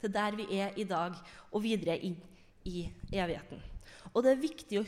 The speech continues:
huske, eh, når vi leser Bibelen, for det er så lett å ta et vers og bare la det stå helt alene, og ikke tenke på konteksten det verset er satt inn i, eller helheten det verset er inn i. Jeg skal gi en liten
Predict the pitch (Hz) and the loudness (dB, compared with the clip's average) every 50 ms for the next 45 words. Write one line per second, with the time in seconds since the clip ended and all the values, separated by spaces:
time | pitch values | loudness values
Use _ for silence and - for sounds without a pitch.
0 | - - 269 285 - - - - - - - - 240 247 254 254 254 247 254 247 | -2 -2 -2 -2 -2 -6 -10 -12 -14 -6 0 2 2 4 4 4 6 6 6 6
1 | 262 262 262 240 254 247 - - 240 240 240 214 233 277 302 - - - - - | 4 4 4 4 2 0 -2 -4 -4 -4 -2 0 0 0 -2 -4 -8 -16 -16 -18
2 | - - - - - - 254 254 254 294 285 285 285 - - 269 - - - - | -16 -18 -18 -10 0 4 4 4 4 4 4 4 4 4 2 0 -4 -4 2 4
3 | 302 285 294 277 - 285 - - 277 349 359 - - - - - - - 254 262 | 6 8 8 6 6 4 4 4 4 4 4 2 -2 -2 -4 -6 -4 -2 4 4
4 | 277 254 247 254 262 262 262 247 269 269 - - 269 269 269 269 269 - 254 262 | 6 6 6 6 6 4 6 6 4 2 2 2 2 4 4 2 2 0 0 2
5 | 269 311 339 339 - - - - - - 285 285 294 233 226 - 262 247 247 - | 4 4 4 2 0 -6 -14 -6 4 6 6 6 6 0 0 2 0 0 2 0
6 | 262 247 - - 330 269 220 208 214 208 180 - - - 202 214 220 220 208 - | 0 0 2 2 4 4 4 4 2 0 -2 0 0 0 2 2 2 2 2 0
7 | - 196 190 - 220 208 - - - 311 320 330 339 339 339 339 339 - - - | 0 0 0 0 -2 -2 -2 -2 0 2 2 4 2 2 2 0 -2 -4 -12 -16
8 | - - - - 247 233 233 240 - - - - 294 269 226 202 185 170 170 175 | -12 -4 -2 0 2 4 6 6 4 4 4 2 0 2 4 4 2 2 2 0
9 | 170 170 - - 311 320 - - - - - - - - - - - - - - | -2 -2 -2 -2 -2 0 0 -2 -6 -10 -14 -20 -20 -20 -20 -20 -20 -20 -18 -8
10 | - 220 220 220 196 - - - 165 156 - - - - - 196 - 151 170 160 | -6 -2 0 0 0 -2 -4 -4 -4 -4 -6 -10 -14 -6 -4 -4 -2 -2 -4 -4
11 | - - - - - - - - - - - - - - - - - - - - | -6 -8 -12 -20 -20 -20 -20 -20 -20 -20 -16 -14 -14 -14 -12 -14 -12 -10 -10 -10
12 | - - - - 214 208 277 285 277 285 240 240 - | -10 -8 -2 0 0 2 4 4 4 4 0 -2 -2